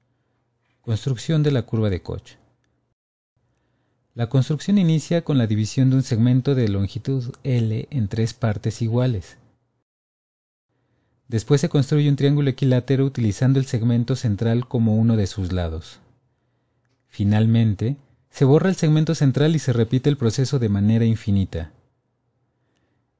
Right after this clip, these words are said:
Ya que entendiste el proceso de construcción, calculemos el número de segmentos que se generan en cada paso de dicho proceso.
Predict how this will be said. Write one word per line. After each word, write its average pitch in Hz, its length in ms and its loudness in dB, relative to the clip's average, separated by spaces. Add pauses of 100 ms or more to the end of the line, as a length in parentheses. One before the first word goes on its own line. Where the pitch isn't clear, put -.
(180)
Ya 123 180 0
que 190 120 0
entendiste 139 600 2
el 131 80 2
proceso 107 400 0
de 117 120 0
construcción, 127 800 0 (420)
calculemos 165 580 2
el 165 80 2
número 175 240 0
de 139 80 2
segmentos 156 560 0
que 147 100 -4
se 120 140 -6
generan 123 400 2
en 107 140 2
cada 127 340 0
paso 127 300 0
de 110 140 2
dicho 104 280 -4
proceso. 87 540 -6